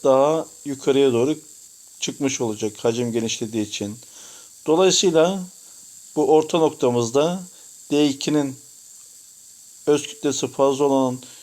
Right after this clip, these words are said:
yüksekliği arttığı için buraya daha fazla basınç yapacak.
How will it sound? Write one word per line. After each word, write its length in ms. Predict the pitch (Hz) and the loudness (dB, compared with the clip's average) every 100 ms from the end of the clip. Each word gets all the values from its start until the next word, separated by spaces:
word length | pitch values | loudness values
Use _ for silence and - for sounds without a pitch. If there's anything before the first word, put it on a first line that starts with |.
| - - | -16 -8
yüksekliği 540 | 131 - 135 - 147 | -4 -4 -4 -2 2
arttığı 300 | 139 135 160 | 2 2 -4
için 340 | 131 - 139 | -4 -4 -4
buraya 280 | 131 147 139 | 0 0 2
daha 160 | 135 135 | 0 0
fazla 440 | 135 127 131 123 | 0 0 0 0
basınç 380 | 127 - 131 123 | -2 -2 -4 -4
yapacak. 420 | 101 98 90 147 | -6 -6 -8 -8